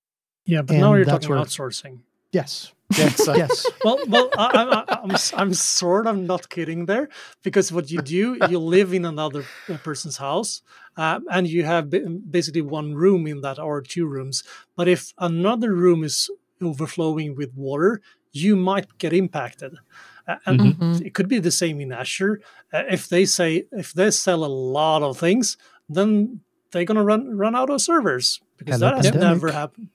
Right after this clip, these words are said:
Speaker 1: Yeah, that has, that has never
Speaker 4: Mm-hmm.
Speaker 1: happened.
Speaker 2: Yeah.
Speaker 1: Um, <laughs> so then you can't get any more, um, stuff.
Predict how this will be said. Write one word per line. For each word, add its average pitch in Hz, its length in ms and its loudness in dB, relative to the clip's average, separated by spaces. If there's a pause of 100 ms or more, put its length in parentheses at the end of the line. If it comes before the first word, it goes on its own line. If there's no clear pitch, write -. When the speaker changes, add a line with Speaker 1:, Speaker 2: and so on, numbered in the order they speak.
Speaker 1:
Yeah, 165 180 0
that 196 160 2
has, 196 140 -2
that 170 160 -4
has 156 140 -2
never 190 360 2
Speaker 4:
Mm-hmm. 196 80 2
Speaker 1:
happened. - 360 -4 (600)
Speaker 2:
Yeah. 175 300 4
Speaker 1:
Um, 170 240 2 (480)
<laughs> - 480 -14
so 233 320 0
then 196 160 0
you 233 140 -2
can't 214 260 -2
get 269 180 -4
any 190 200 0
more, 143 680 -6
um, 156 160 -14 (1160)
stuff. - 640 -12